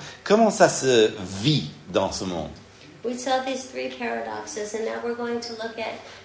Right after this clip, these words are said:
Speaker 2: how they are, um, demonstrated in this world.
Speaker 1: D'abord, ça se voit par une foi,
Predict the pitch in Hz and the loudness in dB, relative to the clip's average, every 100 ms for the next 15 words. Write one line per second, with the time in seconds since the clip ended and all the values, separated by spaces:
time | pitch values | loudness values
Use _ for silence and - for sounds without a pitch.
0 | - 247 262 269 269 254 240 214 214 - | -16 -6 0 0 -2 -2 -2 -2 -6 -10
1 | - - 226 214 214 214 233 233 226 - | -16 -6 -2 -2 0 0 2 0 0 -2
2 | 196 190 190 - 185 196 175 - - 147 | -4 -4 -6 -6 -4 -4 -2 -4 -6 -8
3 | - - - 117 120 170 220 269 - - | -8 -12 0 2 10 12 12 8 0 -12
4 | - - - - - - - 160 147 - | -18 -20 -20 -20 -20 -14 4 6 6 6
5 | 127 90 98 135 180 247 269 - - - | 4 2 0 8 10 10 6 -2 -16 -20
6 | - - - - 160 160 185 165 151 - | -20 -20 -10 2 4 4 2 2 0 0
7 | 233 233 120 | 6 6 6